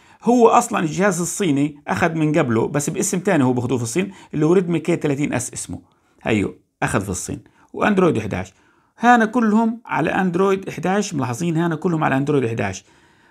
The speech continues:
وكلهم ماخدين تحديثات عالية، لكن ينتظروا اللي هو اتناش ونص. يعني عندك الأوروبي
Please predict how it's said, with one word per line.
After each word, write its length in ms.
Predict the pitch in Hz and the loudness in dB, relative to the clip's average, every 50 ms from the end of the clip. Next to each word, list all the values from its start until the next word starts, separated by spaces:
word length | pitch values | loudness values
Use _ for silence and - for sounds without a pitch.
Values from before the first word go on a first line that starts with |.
| _ _ _ | _ _ _
وكلهم 520 | - - - - 240 247 240 220 214 208 208 | -8 -8 -2 2 4 4 6 6 4 4 4
ماخدين 280 | 190 170 180 202 190 | 2 0 0 -2 -2
تحديثات 440 | 190 175 165 160 160 - - 170 175 | -2 -2 0 -2 0 0 0 0 0
عالية، 380 | 175 180 185 190 196 202 202 202 | 2 2 2 2 2 0 -2 -2
لكن 340 | 185 185 196 190 190 180 185 | 0 0 0 0 0 0 2
ينتظروا 720 | 180 180 170 175 214 208 190 196 208 214 220 226 226 - - _ _ _ | 0 0 0 0 -2 0 0 0 2 2 2 0 -2 -6 -12 _ _ _
اللي 120 | - 160 170 | -4 -2 -2
هو 40 | 165 | 0
اتناش 280 | - 156 143 - - | 0 0 -2 -2 -2
ونص. 220 | 151 147 143 - - | -4 -6 -6 -6 -4
يعني 280 | 151 151 143 143 - | -2 2 2 2 2
عندك 240 | 139 165 170 160 - | 2 0 0 0 0
الأوروبي 560 | 190 - 185 170 151 123 110 101 - 95 - | 2 2 4 6 6 4 4 2 -4 -8 -10